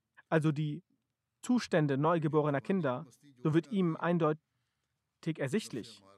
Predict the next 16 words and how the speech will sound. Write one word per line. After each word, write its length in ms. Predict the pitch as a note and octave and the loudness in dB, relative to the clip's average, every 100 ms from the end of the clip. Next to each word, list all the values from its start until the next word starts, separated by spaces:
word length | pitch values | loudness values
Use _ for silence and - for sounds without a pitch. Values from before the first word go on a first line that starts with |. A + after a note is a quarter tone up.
| - | -14
dass 140 | D3 - | -8 0
ein 180 | E3 | 0
Großteil 420 | D3 G#3 A#3+ E3 C3+ | 2 0 -2 0 0
der 100 | A#2+ | -2
Kinder 280 | B2+ A#2+ | 0 0
danach 300 | A#2 A#2+ B2+ | 2 0 -2
trachtet, 600 | - D#3 D3+ - E3+ - - _ - - | -2 -4 -2 -6 -10 -12 -20 _ -16 0
bei 80 | D#3 | 2
jeglicher 480 | D3+ G3+ F#3+ F#3 | 2 0 0 -2
kleinen 320 | E3 E3+ E3 E3 | 0 0 0 0
Auseinandersetzung 1000 | D#3 D#3 D#3+ F3 B2+ B2 - C3+ C3+ E3 A2 A#2 | -2 0 0 0 -2 -4 -6 -12 -12 -16 -18 -6
das 140 | D3+ | -4
andere 320 | - F#3 D3+ | 0 0 -2
Kind 220 | C3 D#3+ - | -4 -6 -6
zu 100 | A#2+ | -10
schlagen. 380 | - F#2+ - | -10 -10 -10